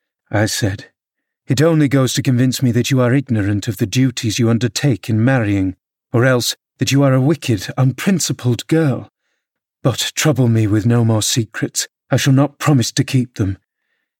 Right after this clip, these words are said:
"You'll keep that?" she asked eagerly. "No, I'll not promise," I repeated. She was about to insist when the entrance of Joseph finished our conversation,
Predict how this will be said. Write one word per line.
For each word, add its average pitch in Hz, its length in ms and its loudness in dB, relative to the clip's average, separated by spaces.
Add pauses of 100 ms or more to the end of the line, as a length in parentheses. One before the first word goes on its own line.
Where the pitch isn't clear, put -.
(120)
"You'll 147 160 4
keep - 300 -2
that?" - 460 -2 (480)
she - 240 0
asked 110 320 -2
eagerly. 101 500 0 (460)
"No, 123 400 2
I'll 123 120 0
not 131 240 0
promise," 98 540 -2 (380)
I 110 80 2
repeated. 101 680 -2 (680)
She - 160 -2
was 131 160 2
about 165 300 -2
to - 120 -2
insist 127 540 0
when 117 100 2
the 120 140 2
entrance 131 400 0
of 107 100 -4
Joseph 135 460 0
finished 117 340 -2
our 117 140 0
conversation, 120 800 -2